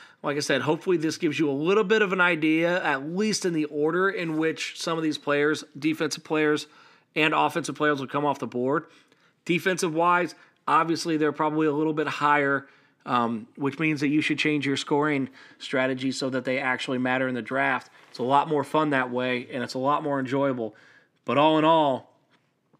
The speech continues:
quite interesting take on the draft. And I always just wonder, you know, if that guy didn't draft a kicker, how much different the draft could be. But we all have leagues like that where somebody doesn't sign in on time or somebody does something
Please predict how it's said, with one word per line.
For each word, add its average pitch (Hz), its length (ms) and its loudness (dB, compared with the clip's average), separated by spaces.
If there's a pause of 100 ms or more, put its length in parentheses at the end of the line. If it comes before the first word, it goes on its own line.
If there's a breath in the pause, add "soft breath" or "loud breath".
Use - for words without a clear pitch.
(760)
quite 160 480 2 (100)
interesting 143 800 -2
take 131 320 -2
on 127 140 -2
the 123 80 -4
draft. 120 440 -4 (480 loud breath)
And 120 100 -4
I 117 140 -2
always 143 320 0
just 143 180 -4
wonder, 139 300 0
you 117 120 -2
know, 120 200 -4
if 110 120 -8
that 127 200 -4
guy 135 220 -2
didn't 143 240 -4
draft 151 240 -2
a 147 40 -6
kicker, 147 480 -4 (560 soft breath)
how 131 220 4
much 139 320 -4
different 135 460 -2 (260)
the 127 100 -6
draft 120 440 -4
could 123 160 -6
be. 120 180 -2
But 143 400 4 (480)
we 131 140 0
all 139 160 4
have 135 320 2
leagues 139 240 -2
like 131 200 0
that 135 220 2
where 127 320 -2 (500 loud breath)
somebody 131 460 0
doesn't 127 360 0
sign 127 280 2
in 127 140 0
on 123 160 0
time 127 480 0
or 117 120 -4
somebody 127 400 -2
does 127 320 -2
something 127 560 -6